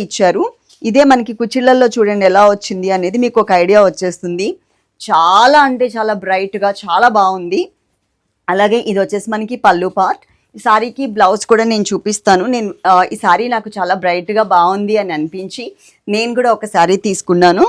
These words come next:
చిన్న బోర్డర్ వచ్చింది and సెల్ఫ్ ప్రింట్ లాగా మనకు వచ్చింది. నేను మొత్తం బ్లౌజ్ మొత్తం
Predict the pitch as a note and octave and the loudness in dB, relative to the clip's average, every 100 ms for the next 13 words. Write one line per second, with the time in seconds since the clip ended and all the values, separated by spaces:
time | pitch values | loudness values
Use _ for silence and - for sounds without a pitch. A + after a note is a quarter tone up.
0 | - _ _ - B3+ C4+ G#3+ G#3 A3 A#3 | -2 _ _ -4 2 2 4 4 4 2
1 | A3+ - A3+ A#3+ G4+ - G#3 E4+ - G#3 | 2 0 -2 -2 -4 -8 -6 -6 0 0
2 | A3 - G#3+ G#3 G#3 F#3+ F#3+ A3+ F#3+ F3+ | 0 -6 -6 -6 0 0 0 -4 -4 -6
3 | D#3 - E3 E3 F#4+ - _ _ - B3+ | -8 -6 -6 -6 -8 -12 _ _ 0 4
4 | C4 C4 C4 - G#3+ G#3+ - - D4 B3+ | 6 4 4 0 -2 -2 -2 0 0 0
5 | G3 F#3+ A3 A3+ A#3 A3 A#3 | 2 4 4 -2 -10 -10 -10